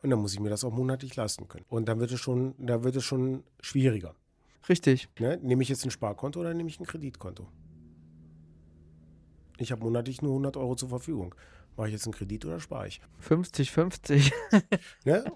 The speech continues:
Speaker 1: Möchte ich mir das jetzt leisten?
Speaker 2: Mhm.
Speaker 1: Oder möchte ich mir das in Zukunft leisten? Das
Speaker 2: Da
Speaker 1: muss jeder für sich
Speaker 2: das
Speaker 1: selber echt
Speaker 2: stellt
Speaker 1: entscheiden.
Speaker 2: einen aber ja auch wieder vor eine Problematik. Weil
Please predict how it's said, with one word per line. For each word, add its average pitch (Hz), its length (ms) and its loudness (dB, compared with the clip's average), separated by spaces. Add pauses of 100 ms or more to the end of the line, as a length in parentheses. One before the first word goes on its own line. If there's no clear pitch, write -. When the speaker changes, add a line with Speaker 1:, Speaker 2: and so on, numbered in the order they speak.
(140)
Speaker 1:
Möchte 143 300 6
ich - 140 -6
mir 135 200 4
das 110 300 0
jetzt 110 540 0
leisten? 156 540 -4 (340)
Speaker 2:
Mhm. 143 420 2 (280)
Speaker 1:
Oder 147 200 6
möchte 143 220 2
ich 147 100 -12
mir 165 80 -4
das 156 160 -6
in 156 80 -10
Zukunft - 400 -12
leisten? - 340 -14 (220)
Das 117 160 -2
Speaker 2:
Da 147 100 2
Speaker 1:
muss 151 160 0
jeder 156 160 0
für 160 120 -8
sich 156 100 -4
Speaker 2:
das - 100 -6
Speaker 1:
selber 110 200 -4
echt 90 120 -12
Speaker 2:
stellt 143 200 6
Speaker 1:
entscheiden. 151 180 4
Speaker 2:
einen 151 160 4
aber 143 180 4
ja 135 140 4
auch 147 200 -4
wieder 131 180 4
vor - 160 -2
eine - 100 -2
Problematik. - 840 -4 (200)
Weil 135 540 4